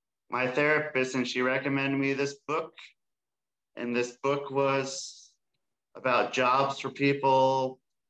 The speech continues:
kinda like myself. Yeah, she, she knew me pretty well, which was pretty cool. I was always pretty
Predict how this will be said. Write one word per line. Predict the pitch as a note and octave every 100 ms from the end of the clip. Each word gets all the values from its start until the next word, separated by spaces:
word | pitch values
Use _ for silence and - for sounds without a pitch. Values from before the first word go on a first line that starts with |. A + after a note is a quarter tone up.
| _ -
kinda | B2+ C3
like | B2+ B2+ C3
myself. | B2+ B2 - B2 C3 C#3 - _ _ _ _ _ -
Yeah, | F#3+
she, | G#3+ G#3 -
she | A3+
knew | G#3+ G#3+
me | G3
pretty | F#3 E3+ E3
well, | D#3 D3+ B2
which | B2+ B2+
was | C#3 C#3
pretty | - D#3 C#3+ C#3
cool. | C#3 B2
I | A#2+ C#3
was | C#3+ D3+
always | D3+ D3 D3+
pretty | C#3+ - C#3+ C#3+ C3+ C3 B2+